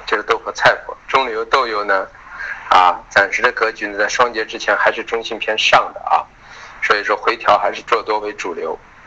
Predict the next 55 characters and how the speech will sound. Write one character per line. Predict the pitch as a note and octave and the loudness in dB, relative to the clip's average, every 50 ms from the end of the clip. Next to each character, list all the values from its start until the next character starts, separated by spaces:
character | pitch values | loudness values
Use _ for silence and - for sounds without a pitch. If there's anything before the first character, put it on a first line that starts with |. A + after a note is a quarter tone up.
| - - - - - - - - - - - - - - - - - - - - - - - - - - - - - - - - | -20 -20 -20 -20 -20 -20 -20 -20 -20 -20 -20 -20 -20 -20 -20 -20 -20 -20 -20 -20 -20 -20 -20 -20 -20 -20 -20 -20 -20 -20 -10 0
但 | - C#3 C3+ C3 | 2 2 2 2
是 | B2+ | -2
千 | - - - C3+ | -2 2 4 6
万 | C3+ B2 A#2+ | 6 4 4
不 | A2+ | 2
要 | A#2+ A2 G#2+ | 0 0 0
去 | - - - | -2 -4 -4
追 | - - A#2+ A#2 | -2 -2 -2 -2
仓 | - - - A2 G#2+ A#2 | -2 2 4 4 4 4
啊， | - - - - - - G2+ | 2 2 2 2 2 0 -4
因 | G#2 G#2 | -8 -6
为 | G#2 | -4
十 | G2 - - - B2 | -2 0 0 0 -2
一 | B2+ C3+ | -2 -2
月 | C3+ C3+ B2 | 0 -2 -2
的 | A2+ G#2+ | -2 -4
格 | - - A2 | -4 -4 -4
局 | A2 - A2+ | -4 -4 -6
太 | - - A#2 A2 | 0 0 0 0
强 | - - - G2 G2 | 0 0 2 2 2
劲， | - A#2+ A2+ G#2 - | 0 -4 -10 -8 -4
十 | - - - - A2 | 2 2 4 6 6
二 | A#2+ A#2 | 6 4
月 | A2 A2 G#2+ | 2 -2 -6
的 | G2+ G#2 | -6 -6
格 | G2 G#2 G#2 | -4 -4 -4
局 | G#2 G#2+ G#2+ G#2 | -4 -4 -6 -4
都 | - C#3 C#3 C3 | -2 -4 -4 -4
是 | A#2+ A2+ | -6 -8
对 | A2+ A#2+ A#2 A2+ A2 | -8 -8 -8 -6 -2
十 | - - - B2 | 0 0 0 0
一 | A#2+ | -2
月 | B2 B2+ B2 A2 | -4 -4 -4 -4
格 | - A2 A2 | -4 -6 -4
局 | G#2+ - A2+ | -4 -6 -6
的 | G#2+ A2+ | -6 -6
一 | A2+ | -6
个 | A2 A2+ | -4 0
修 | A2+ - - - B2+ | 0 0 2 0 -2
正， | A#2+ C3 C3 A#2+ - - - - - - - - | 0 0 -2 -2 -2 -8 -20 -20 -20 -12 -6 -4
所 | - A#2 | -2 -2
以 | A2 A2 | -2 -4
行 | - - G2+ A2 A2+ | -6 -4 -4 -4 -4
情 | - - G#2 G2+ | -4 -6 -6 -4
呢， | G#2 G#2 G2+ - - - - - - - - - - - - | -4 -4 -6 -6 -10 -16 -20 -20 -20 -20 -20 -20 -20 -20 -6
有 | - A#2 A2 | -6 -4 -4
新 | - - - D3 D3 | -4 -4 -4 -2 0
高 | C#3 C#3 C#3 C3 | 2 2 2 2
也 | A#2 G2+ | 0 0
是 | F#2+ - A2 | -2 -2 -2
一 | G#2 G#2+ | -4 -8
步 | A2 - G#2+ | -8 -10 -12
三 | - - G#2+ G#2+ | -2 0 0 0
回 | G#2+ G#2+ G#2+ G#2+ | 2 -2 -6 -4
头 | - F2+ - - | -2 -2 -2 -2